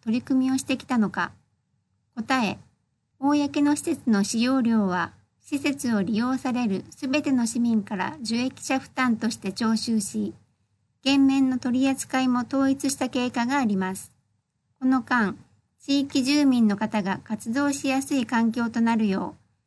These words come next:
う、ボランティアのニーズを把握しながら関係団体と調整し、検討してきました。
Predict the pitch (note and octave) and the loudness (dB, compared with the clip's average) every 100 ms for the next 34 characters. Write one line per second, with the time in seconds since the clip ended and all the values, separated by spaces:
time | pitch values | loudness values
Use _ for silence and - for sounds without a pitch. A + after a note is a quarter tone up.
0 | _ _ - A#3 C#4+ D4 C4+ A#3 G3+ F#3+ | _ _ -4 0 2 2 2 2 2 2
1 | B3 B3+ A3+ G3+ G#3+ A3+ A3+ B3 A#3 A3+ | 2 0 -2 -2 -2 -2 -2 -2 -2 0
2 | G#3+ F#3+ F3 F3+ - _ B3 C4+ C4+ C4+ | 0 0 -2 -4 -8 _ -4 -2 0 0
3 | C#4 C#4 C#4+ C4+ G#3+ G3 G#3 - - C4 | 2 2 2 2 0 -2 -6 -10 -10 -4
4 | B3 A#3+ A3 G#3+ - A3 - - B3+ C4 | -2 -2 -2 -2 -2 -6 -6 -8 -4 -2
5 | B3+ C4 C4 C4 C4 A#3+ A#3 - F#3 | 0 -2 0 -2 0 0 0 -2 -6